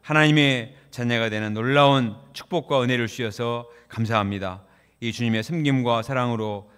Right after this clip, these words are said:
우리가 새 생명을 덧입고 살아나게 되었는데, 저희들도 주님이 주신 이 생명을 우리를 위해서 사용하지 않고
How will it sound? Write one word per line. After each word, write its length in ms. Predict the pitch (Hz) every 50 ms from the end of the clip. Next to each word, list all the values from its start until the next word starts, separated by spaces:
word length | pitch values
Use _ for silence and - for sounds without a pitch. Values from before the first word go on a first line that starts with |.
| _ _ _
우리가 220 | 107 107 101 101
새 140 | 107 - 175
생명을 380 | 131 156 160 156 156 151 143 127
덧입고 680 | 131 127 123 120 - - 123 117 117 110 104 - - _ _
살아나게 420 | _ - 156 156 156 156 151 147 139
되었는데, 600 | 123 123 113 110 110 107 98 101 98 92 98 - _ _ _ _ _ _
저희들도 540 | - 127 120 113 117 113 110 113 110 107 107
주님이 360 | - - 120 117 110 113 110
주신 200 | 101 - 113 113
이 60 | 110
생명을 600 | 107 - 170 165 156 156 147 143 135 120 107 95 - - - - _ _ _ _ -
우리를 280 | 131 139 139 147 143
위해서 280 | 143 143 135 131 - 135
사용하지 460 | 110 143 170 165 147 135 127 104 117
않고 560 | 107 104 104 98 - 113 104 95 92 95 -